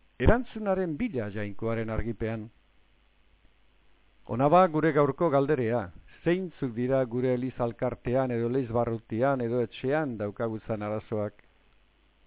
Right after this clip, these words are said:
Baete gara gauza arazoak mairatzeko eta otoiz giroan alkarregaz eztabaidatuz arei urtenbide bat emoteko.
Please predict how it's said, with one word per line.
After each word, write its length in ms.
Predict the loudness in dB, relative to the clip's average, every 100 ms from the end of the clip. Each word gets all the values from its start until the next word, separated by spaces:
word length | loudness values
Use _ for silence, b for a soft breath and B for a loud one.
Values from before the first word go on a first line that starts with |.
| _ _ _ _ _ _ _ _ _
Baete 380 | -4 -2 0 2
gara 200 | 2 2 4
gauza 380 | 2 2 2 4
arazoak 480 | 2 0 0 0 2
mairatzeko 760 | 2 2 2 0 -4 2 4 4
eta 200 | 2 0
otoiz 220 | 0 -2 -2
giroan 300 | -2 0 0
alkarregaz 600 | -2 -2 -2 0 -2 -2 -6
eztabaidatuz 840 | -4 0 2 2 0 -2 -2 -2 0
arei 300 | 0 2 0
urtenbide 540 | -2 -2 -4 -2 -2 2
bat 200 | 2 0
emoteko. 460 | -4 -4 -4 -4